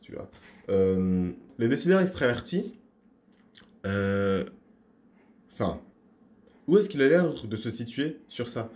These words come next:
Est-ce que c'est tout par rapport à lui, très peu de, de détails sur les autres, s'auto-valide, et cetera ? Non, quand il est, euh, coincé, quand on essaye de faire une polémique sur lui, ça va être un truc très,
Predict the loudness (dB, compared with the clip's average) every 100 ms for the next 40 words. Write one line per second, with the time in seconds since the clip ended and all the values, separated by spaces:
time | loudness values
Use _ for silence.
0 | -20 -14 -6 -4 -2 0 0 0 0 0
1 | 0 0 -4 -6 -8 -4 0 0 2 -2
2 | -2 0 0 2 0 -2 0 2 2 2
3 | -10 -20 -20 -12 -2 0 2 2 2 0
4 | -2 -2 -2 0 -2 -6 -12 _ _ _
5 | _ _ -2 2 4 2 -4 -4 2 4
6 | 2 2 0 0 -4 -12 -20 -20 _ -2
7 | 0 0 2 2 2 2 2 2 0 0
8 | -2 -2 2 4 4 0 -4 -2 -2 0
9 | -2 -4 -2 0 0 0 -2 -6 -18 _
10 | _ _ _ _ _ _ _ _ _ _
11 | -8 2 2 2 -4 -4 -2 -2 -2 0
12 | 2 0